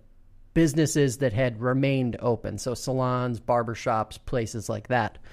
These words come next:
Um, what are your thoughts so far on the essential versus non-essential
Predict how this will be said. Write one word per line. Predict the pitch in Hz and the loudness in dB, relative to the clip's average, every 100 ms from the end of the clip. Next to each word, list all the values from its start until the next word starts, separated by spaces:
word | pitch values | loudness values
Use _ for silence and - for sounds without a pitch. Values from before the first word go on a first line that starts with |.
| - - - - | -20 -20 -20 -2
Um, | 117 120 110 - - - - - - - - - - | 2 4 2 -4 -14 -20 -20 -20 -20 -20 -20 -20 -10
what | - 175 | 4 6
are | |
your | 262 240 | 6 4
thoughts | - 165 165 - | 6 4 4 0
so | 180 151 | 4 2
far | - 139 127 123 127 127 - | 2 2 4 6 6 2 0
on | 135 131 131 131 127 117 - - - - - | 0 2 2 2 0 -2 -6 -16 -20 -16 -6
the | 131 139 131 | 0 0 0
essential | 120 - 180 180 202 180 | -2 2 2 2 2 2
versus | 131 139 127 135 113 110 | 2 0 0 -2 -4 -4
non-essential | 123 131 135 139 131 - 127 120 131 120 110 | -2 0 2 0 -2 0 0 0 0 0 0